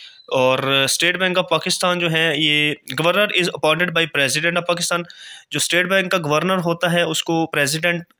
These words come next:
यानी कि सदर जो है, वो अपॉइंट करता है। और जो गवर्नर बनता है स्टेट बैंक का, तो उसका टेन्योर होता है, अ, five years। जाहिद हुसैन was the founder, uh, and the first governor of State Bank of Pakistan from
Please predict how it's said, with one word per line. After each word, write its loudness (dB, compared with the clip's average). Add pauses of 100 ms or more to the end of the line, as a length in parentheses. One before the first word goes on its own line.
(300)
यानी 0
कि -4
सदर 0
जो -2
है, 4
वो 2
अपॉइंट 0
करता 0
है। -2 (540)
और 2
जो -2 (400)
गवर्नर 2
बनता 0
है 2
स्टेट 0
बैंक -2
का, 2 (320)
तो -2
उसका -2
टेन्योर 0
होता 0
है, 2
अ, 0 (480)
five 2
years। 2 (800)
जाहिद 2
हुसैन 0 (200)
was 4 (100)
the 2 (100)
founder, 2 (100)
uh, 4
and 2
the 2
first 0
governor 2
of 2
State -2
Bank -4
of -2
Pakistan -4
from -2